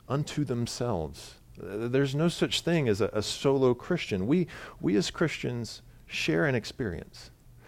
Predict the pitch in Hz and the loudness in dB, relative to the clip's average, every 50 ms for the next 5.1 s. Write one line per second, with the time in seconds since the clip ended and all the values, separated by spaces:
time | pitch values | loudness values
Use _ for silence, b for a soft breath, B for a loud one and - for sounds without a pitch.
0 | B B B B - 95 98 107 110 123 127 147 175 175 175 - - - - - | B B B B 2 2 2 2 2 0 0 2 2 2 0 0 -4 -10 -16 -16
1 | - - - - - 160 156 160 160 151 151 151 151 147 143 - 110 - - - | -12 -10 -8 -4 -2 0 0 0 0 0 -2 -2 -2 -2 -2 -4 -6 -6 -6 -6
2 | - - 107 98 165 - - 95 - - 113 127 160 165 147 143 131 - - - | 0 2 2 2 2 0 -4 -8 -6 -6 -4 -2 -2 -2 0 -2 -2 -4 -4 -4
3 | 120 107 110 117 131 131 104 98 92 123 110 123 123 113 - - 147 131 - - | -4 0 0 2 2 4 2 2 2 0 -2 -2 -2 -2 0 2 2 2 2 2
4 | 104 107 101 98 - 143 170 160 - 131 120 101 110 104 113 127 127 101 80 71 | -4 -4 -2 -2 -2 -2 -2 -2 -4 -4 -4 -2 0 0 0 0 0 0 -2 -4
5 | - | -6